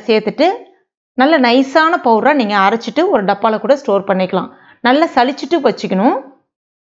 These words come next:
இல்ல நீங்க நிறையான அளவுகள்ல பயன்படுத்த போறீங்கன்னா, ஒரு ரெண்டு முறை நல்லா கழுவிட்டு காய வச்சுட்டு மிஷின்ல கொடுத்து கூட நல்ல நைஸான பவுடரா, இப்ப நம்ம கேழ்வரகு மாவு, கம்பு மாவுலாம் அரைச்சு வைக்கிறோம்ல, அந்த மாதிரி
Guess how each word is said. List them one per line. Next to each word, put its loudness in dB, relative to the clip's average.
இல்ல 4
நீங்க 2
நிறையான 2
அளவுகள்ல 2
பயன்படுத்த 0
போறீங்கன்னா, 0
ஒரு 2
ரெண்டு 0
முறை 4
நல்லா 2
கழுவிட்டு 2
காய 2
வச்சுட்டு -4
மிஷின்ல 2
கொடுத்து -6
கூட 4
நல்ல 2
நைஸான 0
பவுடரா, 0
இப்ப -2
நம்ம 0
கேழ்வரகு 2
மாவு, 2
கம்பு 0
மாவுலாம் 2
அரைச்சு -6
வைக்கிறோம்ல, 0
அந்த 0
மாதிரி 0